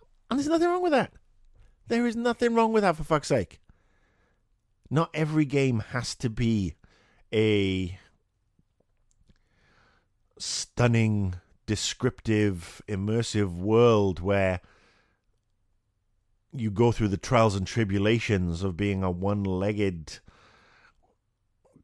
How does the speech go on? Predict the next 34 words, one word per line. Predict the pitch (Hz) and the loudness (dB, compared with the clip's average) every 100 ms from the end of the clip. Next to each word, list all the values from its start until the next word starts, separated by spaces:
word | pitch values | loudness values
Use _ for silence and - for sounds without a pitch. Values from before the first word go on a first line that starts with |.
| _ _ | _ _
trans | - - 104 107 104 98 92 85 73 73 _ - 85 76 _ _ - _ | -12 -6 -2 -2 -2 -2 -4 -6 -10 -16 _ -16 -14 -14 _ _ -20 _
person | - 104 101 98 90 78 73 - | 2 2 2 -2 -2 -4 -10 -10
or | 90 90 | -6 -2
whatever. | 90 98 104 95 | 0 0 0 0
And | 110 | -2
obviously, | 127 - | -6 -6
I'm | 92 92 | -4 -4
just | 104 - | -6 -6
using | 98 85 | -6 -6
hyperbole | 85 80 - 135 143 80 | -8 -6 -4 -2 -4 -6
here, | 71 76 65 | -8 -14 -14
but | 73 80 _ _ _ _ _ _ _ _ _ _ _ _ _ 90 | -12 -14 _ _ _ _ _ _ _ _ _ _ _ _ _ -6
games | 110 131 107 | -2 0 0
are | 104 | -2
fun. | 113 69 69 76 - | -2 -8 -8 -10 -14
Games | - 73 78 | -12 -10 -10
are | |
supposed | 85 73 76 | -10 -10 -10
to | 78 | -12
be | 92 | -14
fun. | - 64 | -16 -20
Games | 65 67 80 | -16 -16 -14
are | |
supposed | - 78 - | -10 -10 -8
to | |
be | 95 | -10
silly, | - 62 60 62 - _ _ _ _ _ _ _ | -10 -12 -14 -18 -20 _ _ _ _ _ _ _
as | - 92 | -12 -8
well | 87 90 85 | -6 -6 -6
as | 82 | -6
they | 82 | -8
can | 80 - 90 90 82 | -10 -10 -8 -6 -6
be | 80 78 71 _ _ _ - | -6 -8 -10 _ _ _ -8
interesting | 101 90 85 76 - 76 | -6 -6 -8 -10 -8 -8